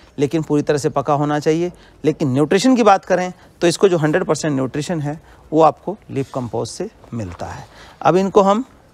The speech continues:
चीज़ों को मिला लेंगे, इसमें कोई नीम खली, कोई ये, कोई वो डालने की ज़रूरत नहीं। जैसा मैंने बताया कि ये एक हार्डी प्लांट है और अपने ईजी वे में चल जाता है,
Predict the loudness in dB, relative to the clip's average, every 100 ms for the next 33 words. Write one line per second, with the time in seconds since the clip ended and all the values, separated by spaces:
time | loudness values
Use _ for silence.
0 | _ -20 -16 -4 0 2 4 4 2 2
1 | -2 -4 -4 -4 2 2 2 -2 0 0
2 | 2 -2 -8 -20 0 2 4 2 4 4
3 | 4 4 4 2 -2 -2 0 0 -2 0
4 | 0 0 -2 0 -2 2 2 2 -2 -16
5 | _ 2 6 4 4 0 0 0 2 2
6 | 2 2 0 0 -6 -20 0 2 2 -2
7 | -2 0 0 0 -6 -14 -2 0 2 0
8 | -2 -10 0 4 4 2 -4 -8 -20 -20
9 | _ 4 4 4 -2 -2 -6 -8 -14